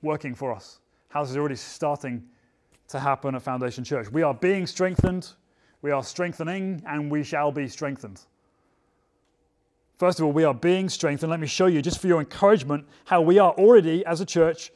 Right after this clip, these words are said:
you, you know these things already, some of you, how we are already being strengthened. We are already being strengthened by other churches within the advanced movement of churches, a group of like-minded churches across the U K,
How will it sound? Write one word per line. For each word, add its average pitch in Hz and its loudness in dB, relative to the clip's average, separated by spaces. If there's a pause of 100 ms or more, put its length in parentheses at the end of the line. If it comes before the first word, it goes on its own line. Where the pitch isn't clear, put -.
(120)
you, 156 -10
you 160 -12
know 202 -2
these 208 -2
things 156 -6
already, 143 -2
some 156 -8
of 123 -8
you, 113 -8 (300)
how 170 0
we 160 4
are 156 2
already 180 4
being 170 0
strengthened. 180 -4
We 147 0
are 170 0
already 214 6
being 202 -2
strengthened 143 -6 (420)
by 190 6 (380)
other 202 2
churches 185 0
within 180 0
the 180 -2
advanced 175 0
movement 170 0
of 156 -10
churches, 175 -4 (200)
a 135 -6
group 180 4
of 156 -2
like-minded 185 0
churches 190 -2
across 165 -4
the 156 -12
U 185 -4
K, 196 2